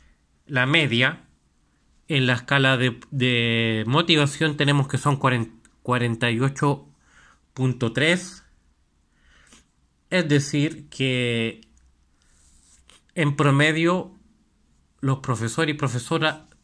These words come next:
s-, sacan menos de cincuenta puntos. Es decir, en, en promedio ni, no, ni siquiera al-, alcanzan la mitad de la escala de puntuación.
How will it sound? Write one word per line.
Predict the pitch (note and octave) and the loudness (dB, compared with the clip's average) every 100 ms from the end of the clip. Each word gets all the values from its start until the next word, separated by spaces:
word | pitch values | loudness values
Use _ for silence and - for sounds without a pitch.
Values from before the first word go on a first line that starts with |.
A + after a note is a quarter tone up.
| - | -20
s-, | - - - _ - | -18 -16 -18 _ -20
sacan | - D#3 D3+ D3 C#3+ C#3 - _ _ _ _ _ _ _ | -6 -6 -2 0 0 -4 -10 _ _ _ _ _ _ _
menos | D3 G3+ A#3 G#3 F3 | -6 -2 0 0 -2
de | D3+ | -4
cincuenta | - C#3+ C#3 D3+ D3 D3 C#3 C#3 | -2 -4 -4 -4 -4 -2 -4 -4
puntos. | D3 A#2 - F#2+ - - _ _ _ | -6 -6 -8 -16 -16 -20 _ _ _
Es | C3 | -14
decir, | A#2+ A#2 D3 C#3 | -12 -10 -6 -6
en, | C#3+ C#3 B2+ B2 - _ | -6 -6 -8 -10 -16 _
en | B2 B2 | -10 -8
promedio | B2+ C3 C#3+ C#3+ C#3 C#3+ - _ _ _ _ _ _ _ _ _ _ _ _ - | -8 -4 -4 -2 -4 -6 -12 _ _ _ _ _ _ _ _ _ _ _ _ -6
ni, | C#3 C#3 C3 - | -4 -2 -4 -10
no, | - C#3+ C#3 C#3 | -6 -2 -2 -4
ni | C#3 C3+ C3+ C3+ | -4 -4 -2 -4
siquiera | C3 C#3+ D#3 D3+ D3 | -6 -8 -6 -2 -2
al-, | C#3+ C#3 C3 B2+ - | -4 -6 -6 -6 -8
alcanzan | C3 B2+ - D#3 D3 D#3+ C#3 | -8 -8 -4 -4 -4 -4 -2
la | C3 | -2
mitad | B2 A#2 C#3 F3 | -4 -4 -2 0
de | E3 | -2
la | C3 | -4
escala | - C#3+ B2+ | -4 -4 -4
de | B2+ | -6
puntuación. | C3 C3+ B2+ D#3+ A2 F#2+ | -8 -6 -6 -4 -4 -8